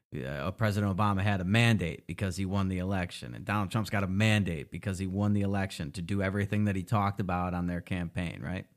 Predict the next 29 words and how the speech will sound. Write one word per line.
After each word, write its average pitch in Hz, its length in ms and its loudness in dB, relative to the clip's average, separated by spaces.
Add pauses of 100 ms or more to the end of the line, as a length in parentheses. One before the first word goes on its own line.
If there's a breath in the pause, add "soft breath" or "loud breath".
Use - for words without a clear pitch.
(320)
"This 107 280 -2
is 101 160 -2
what 98 200 -2
the 90 80 -8
people 104 360 -4
want. 120 340 2
The - 60 -12
people 98 300 -4
have 87 120 -4
spoken. 110 540 0 (220 loud breath)
I 107 140 0
have 110 240 2
a 101 40 2
mandate." 92 520 -2 (640)
Well, 156 100 -2
I 160 120 4
mean, 160 280 0
even 170 380 4
if, 104 400 0 (180)
actually, 113 380 0
let's 110 220 -2
go 123 120 4
back 123 280 2
to 135 100 2
the, 127 420 4 (140)
the 123 100 4
episode 123 380 0
I 127 80 6
did 131 340 2